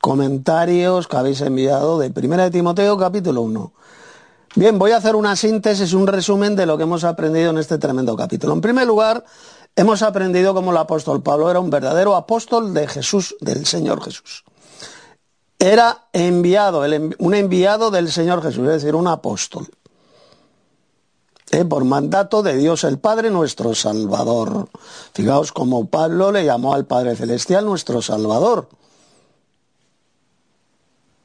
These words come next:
De Dios nuestro Salvador y del Señor Jesús el Mesías.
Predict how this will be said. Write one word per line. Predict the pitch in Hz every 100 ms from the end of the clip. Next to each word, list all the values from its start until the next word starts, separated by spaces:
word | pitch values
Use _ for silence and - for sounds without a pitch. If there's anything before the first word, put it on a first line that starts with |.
| _ _
De | 170 120
Dios | 131 180 240 226
nuestro | 190 180 156 156 135
Salvador | - 120 131 170 220 233 - - _
y | 247 269 277
del | 233 214 180
Señor | 185 160 175 196
Jesús | 190 180 190
el | 175 160
Mesías. | 147 113 117 113 107